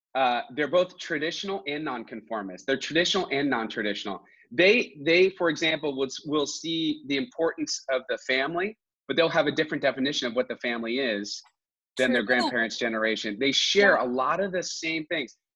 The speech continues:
Speaker 1: There's some great resources, resources on this. Uh, actually, one, one is, uh, called Marketing to Gen Z. It was a first to market book on how to market to this generation. And it's fascinating. It's Jeff Fromm and, um,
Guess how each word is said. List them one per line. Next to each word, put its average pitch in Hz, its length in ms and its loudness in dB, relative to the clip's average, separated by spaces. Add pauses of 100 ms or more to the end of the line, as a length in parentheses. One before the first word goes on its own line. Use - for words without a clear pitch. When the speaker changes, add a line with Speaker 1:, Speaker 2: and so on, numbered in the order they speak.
Speaker 1:
There's 156 140 2
some 156 120 0
great 175 240 4
resources, 160 380 0 (240)
resources 147 540 -2
on 123 180 2
this. 117 360 -4 (380)
Uh, 127 120 4
actually, 165 320 2
one, 190 340 0
one 143 580 2
is, 131 340 -2
uh, 120 160 2 (100)
called 123 220 -2
Marketing 165 640 0
to 147 80 0
Gen 143 240 -2
Z. 131 160 -4
It 110 40 -2
was 107 140 -8
a 120 80 -2 (100)
first 196 320 0
to 202 60 0
market 151 420 0 (120)
book 131 260 4 (220)
on 120 80 -4 (120)
how 135 120 4
to 143 120 -2
market 139 440 0
to - 100 -18
this 113 140 -10
generation. 117 640 0 (420)
And 131 100 0
it's - 300 0
fascinating. 113 800 0
It's 104 180 -6
Jeff 143 240 4 (120)
Fromm 135 420 4
and, 123 200 0
um, 113 360 -2